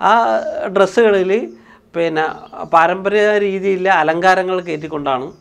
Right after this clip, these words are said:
ഇപ്പോഴത്തെ രൂപം ചെയ്യുന്നത്. കാരണം കൂടുതൽ അതിൽ ഭംഗി വെച്ചാൽ പുതിയ ആൾക്കാർക്ക് കൂടി അത് പിന്നെ അതിൽ ഇൻട്രസ്റ്റ് ഉണ്ടാകാൻ പറ്റുന്നതാണ് അങ്ങനത്തെ ടെക്നിക്കുകൾ ഉപയോഗിക്കുന്നത്. അത് കൂടുതൽ ഇഷ്ടപ്പെടുന്നുണ്ട്.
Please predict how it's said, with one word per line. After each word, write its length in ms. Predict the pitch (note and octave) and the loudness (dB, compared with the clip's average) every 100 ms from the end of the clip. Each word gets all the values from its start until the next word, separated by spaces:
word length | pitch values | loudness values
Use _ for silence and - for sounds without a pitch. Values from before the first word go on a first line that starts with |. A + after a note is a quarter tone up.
| - _ _ _ _ _ _ _ _ _ _ | -20 _ _ _ _ _ _ _ _ _ _
ഇപ്പോഴത്തെ 360 | D3 D3+ D3+ E3 D#3+ - - D3 | -8 -6 -2 -2 -4 -8 -6 -2
രൂപം 260 | C#3+ C#3 C#3 - A#2+ | 0 -2 -6 -14 -6
ചെയ്യുന്നത്. 280 | D3 A2+ A2+ | -4 -2 -2
കാരണം 240 | C3+ E3 | -2 -4
കൂടുതൽ 280 | F3 F#3 G3+ | -2 0 0
അതിൽ 140 | G3+ G#3+ A3 - - - | 2 0 -2 -14 -20 -4
ഭംഗി 280 | D#3+ F3 G3 | 0 2 2
വെച്ചാൽ 220 | A3 A3 | 2 2
പുതിയ 300 | A3+ G3+ G3 A3 | 0 0 2 2
ആൾക്കാർക്ക് 500 | G3+ G#3 G#3+ G#3 G#3+ | 2 0 -4 -4 -2
കൂടി 240 | A3 G#3+ B3 | 0 0 0
അത് 220 | G#3 G#3+ A#3 - - - - - | 2 2 0 -6 -20 -20 -12 -2
പിന്നെ 200 | F#3 F#3 | 0 2
അതിൽ 180 | F#3 F#3+ | 2 2
ഇൻട്രസ്റ്റ് 360 | G#3 F#3 F#3+ F#3 | 2 0 -2 -2
ഉണ്ടാകാൻ 220 | F#3 F3+ | -2 -2
പറ്റുന്നതാണ് 320 | F3+ F3 F3 D#3+ | -4 -4 -4 -4
അങ്ങനത്തെ 240 | D#3 F3 F3+ D#3 | -6 -8 -8 -8
ടെക്നിക്കുകൾ 420 | D3+ D3+ D3+ D3+ D#3 | -6 -6 -4 -4 -6
ഉപയോഗിക്കുന്നത്. 340 | C#3+ B2+ A#2 C#3 | -6 -4 -4 -4
അത് 80 | F3 | -2
കൂടുതൽ 240 | F#3 G#3 | 2 4
ഇഷ്ടപ്പെടുന്നുണ്ട്. 600 | A3+ - A#3 G#3+ E3+ A2 | 4 4 2 2 2 -2